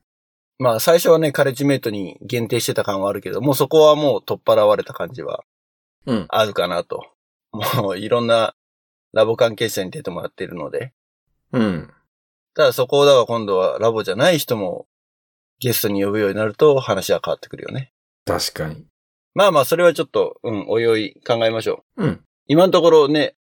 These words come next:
Speaker 1: ゲストのネタには尽きない感じがあるので。
Speaker 2: いや、そうだね。ありがたいことに。
Speaker 1: ありがたいことに。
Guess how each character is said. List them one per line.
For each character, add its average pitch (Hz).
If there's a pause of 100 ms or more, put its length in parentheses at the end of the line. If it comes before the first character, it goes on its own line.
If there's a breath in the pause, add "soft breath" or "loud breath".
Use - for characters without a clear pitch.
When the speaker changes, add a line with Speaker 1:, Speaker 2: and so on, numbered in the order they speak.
(140)
Speaker 1:
ゲ 117
ス -
ト 139
の 107
ネ 107
タ 120
に 117
は 98
尽 -
き 131
な 101
い 95
感 95
じ 104
が - (260)
あ 113
る 107
の 87
で。 - (500)
Speaker 2:
い 131
や、 127
そ 139
う 110
だ 95
ね。 95
あ 95
り 104
が 101
た 95
い 90
こ 87
と 85
に。 80 (200)
Speaker 1:
あ 104
り 110
が 101
た 104
い 98
こ 87
と 82
に。 82